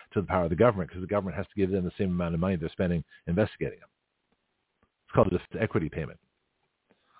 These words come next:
People in being investigated can then apply for, uh, and demand and get compliance costs, you know, consultants, lawyers, duplicating fees, paper, transportation, you know, going, you know, travel, all that kind of stuff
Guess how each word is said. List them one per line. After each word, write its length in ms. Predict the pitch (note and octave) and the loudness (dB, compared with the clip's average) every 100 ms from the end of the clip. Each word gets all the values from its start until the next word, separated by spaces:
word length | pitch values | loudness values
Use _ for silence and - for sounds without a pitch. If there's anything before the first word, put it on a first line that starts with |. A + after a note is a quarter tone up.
| _ - | _ 0
People 180 | A#2 G#2+ | 6 6
in 80 | G2 | 6
being 160 | G#2 | 4
investigated 600 | F#2+ A2 B2 A2+ F2+ F2+ | 6 4 4 2 2 2
can 120 | G#2 | 0
then 120 | G2 F#2+ | 0 0
apply 260 | - F#2+ | 0 -2
for, 420 | E2+ G2 F2 E2+ D#2+ | 0 0 2 0 0
uh, 420 | D#2+ D2+ D2 B1 | -4 -4 -6 -8
and 120 | G#2 F2+ | -4 -2
demand 340 | F2 A2+ D#2 | 0 0 0
and 140 | F2 | -2
get 300 | F2 B2+ F#2 - _ _ | 2 2 0 -8 _ _
compliance 400 | G2+ F#2+ C#3 A#2+ | -8 -4 -4 -4
costs, 300 | - E2+ - - - _ _ _ _ _ _ _ | -4 -8 -8 -20 -20 _ _ _ _ _ _ _
you 80 | - | -4
know, 100 | F2+ | -2
consultants, 580 | - - C3+ A2 E2 - | -4 2 2 2 -6 0
lawyers, 380 | A2 A2 F2+ - - _ _ _ _ _ _ _ _ _ | 4 4 2 -8 -20 _ _ _ _ _ _ _ _ _
duplicating 440 | D#3+ B2+ A#2 F#2+ F2 | 2 2 2 0 0
fees, 280 | F#2 B1 - - | -8 -10 -16 -2
paper, 440 | C#3+ C#3+ F2 - _ _ _ _ _ _ _ _ | 0 0 -4 -14 _ _ _ _ _ _ _ _
transportation, 720 | - C3+ - A2+ B2 A2+ - - _ _ _ _ _ _ _ | 2 2 2 -2 -2 -4 -8 -18 _ _ _ _ _ _ _
you 120 | A#2 | -2
know, 260 | F2+ F#2 G2 - - | 0 -2 -6 -20 -2
going, 300 | C3 B2+ A2+ | 4 4 2
you 60 | A2+ | -2
know, 80 | F#2+ | 0
travel, 400 | - B2+ F#2 - _ | 0 0 -2 -8 _
all 140 | G#2+ D3 | 0 2
that 120 | D3+ | 2
kind 120 | A#2 | -2
of 80 | F#2+ | -4
stuff 200 | - | -8